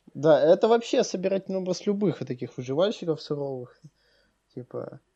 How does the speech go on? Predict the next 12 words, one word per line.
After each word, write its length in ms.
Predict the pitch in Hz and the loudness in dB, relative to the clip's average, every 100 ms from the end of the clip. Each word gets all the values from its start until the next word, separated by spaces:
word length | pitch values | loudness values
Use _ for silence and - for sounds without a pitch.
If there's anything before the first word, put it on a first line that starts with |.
| _ - | _ 0
Но 100 | 185 | 2
забавно, 420 | 202 214 269 262 | 4 6 4 2
что, 220 | - 233 | -2 -8
кстати, 500 | - - 220 220 185 | -6 -6 -6 -6 -6
в 120 | 147 | -6
России 340 | 165 175 - 254 | -6 -6 -6 -6
таких 380 | 214 202 208 214 | -6 -10 -12 -10
не 80 | |
очень 320 | 214 - 170 143 | -10 -10 -10 -10
много, 400 | 131 117 117 - _ _ _ _ _ _ | -10 -10 -14 -18 _ _ _ _ _ _
э, 140 | - 123 | -12 -10
вообще 600 | 120 123 - 131 117 117 | -8 -12 -10 -10 -10 -12